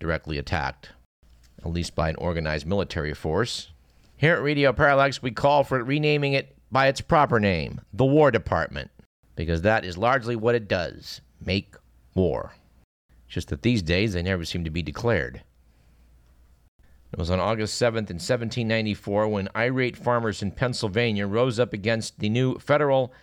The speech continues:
tax on liquor and stills in what was called the Whiskey Rebellion. The farmers torched tax collectors' homes as well as tarred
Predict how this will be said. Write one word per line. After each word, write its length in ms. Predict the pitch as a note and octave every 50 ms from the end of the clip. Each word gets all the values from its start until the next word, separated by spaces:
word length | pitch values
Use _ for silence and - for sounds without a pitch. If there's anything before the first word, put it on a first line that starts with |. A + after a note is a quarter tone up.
| _ _ _
tax 380 | - C#3+ C#3+ D3 C#3+ - - - -
on 180 | B2+ C3+ C#3+
liquor 400 | C#3 D3+ E3+ E3+ - - E3 E3 - -
and 220 | B2+ C3+ C#3 C#3
stills 680 | C3 - - - F3 E3+ D3+ A#2+ F#2+ C#2+ - - - -
in 80 | E2 E2
what 140 | F#2+ F#2
was 140 | - F2+ F2
called 480 | - - A2+ G#2+ G#2+ G#2+ G#2+ G#2+ G2+ - _ _
the 120 | - G2 A2
Whiskey 440 | A2 D#3 F#3 E3 - - C3+ B2+
Rebellion. 720 | A2+ G#2 G#2 G2 E2+ G#2 F#2+ F#2 F2+ E2 D2 C2+ B1+ - - _ _ _ _ - - _ - - - _ - _ _ _
The 100 | - G#2+
farmers 440 | - - B2+ B2+ C3 B2+ A#2+ A2 -
torched 460 | - - - D3 D3+ D3 - - - - _
tax 280 | - - C#3 D3 D3+ -
collectors' 520 | - C#3+ A#2+ A#2 A2+ G#2 - - G2+ F2+
homes 400 | - G#2+ G2+ G#2 A2+ B2+ C#3 A2
as 100 | A2 F#2
well 220 | G2 G#2 A2 A#2 A2+
as 100 | G#2 G2
tarred 500 | - - - C#3+ C#3+ D3+ D#3+ D#3 D#3